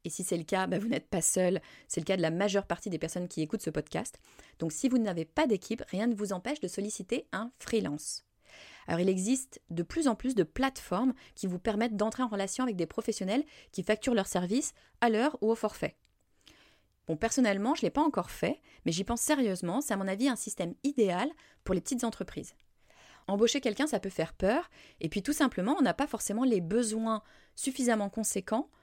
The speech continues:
pour justifier d'un temps plein ou, ou même d'un mi-temps. Du coup, travailler avec un freelance qui pourra nous facturer quelques heures par semaine,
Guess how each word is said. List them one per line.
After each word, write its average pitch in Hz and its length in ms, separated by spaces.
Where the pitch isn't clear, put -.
pour 180 120
justifier 240 720
d'un 175 180
temps 175 160
plein 269 260
ou, 202 280
ou 185 80
même 240 200
d'un 226 120
mi-temps. 220 340
Du 190 140
coup, 294 100
travailler 240 320
avec 233 180
un 190 80
freelance 247 440
qui - 100
pourra 190 220
nous 214 100
facturer 208 400
quelques 240 320
heures 233 120
par 190 120
semaine, 190 320